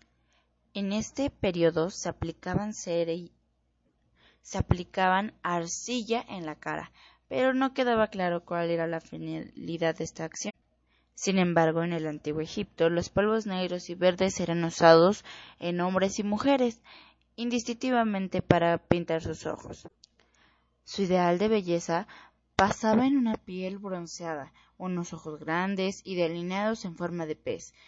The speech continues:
en color oscuro, labios coloreados en tonos terracota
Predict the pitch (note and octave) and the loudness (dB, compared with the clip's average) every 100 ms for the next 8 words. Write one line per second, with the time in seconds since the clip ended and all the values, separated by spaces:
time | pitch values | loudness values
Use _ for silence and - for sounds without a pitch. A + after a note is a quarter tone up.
0 | - - _ G#3 F#3+ F3+ E3 D3+ D#3+ - | -20 -20 _ -10 -2 0 2 -2 -4 -6
1 | A#3 A3+ F3 _ _ _ _ E3 E3+ D#3 | -2 -2 -4 _ _ _ _ -2 0 0
2 | D#3+ - - - G3 F#3+ F#3+ A#3 C4 C4+ | -2 -6 -20 0 2 4 6 4 2 0
3 | C4+ A#3+ A#3+ A#3 B3 B3 B3 B3+ B3+ _ | -4 -4 -6 -6 -2 -2 -2 -4 -6 _
4 | - E3+ C#3+ - - - - | -4 -2 -4 -8 -10 -10 -10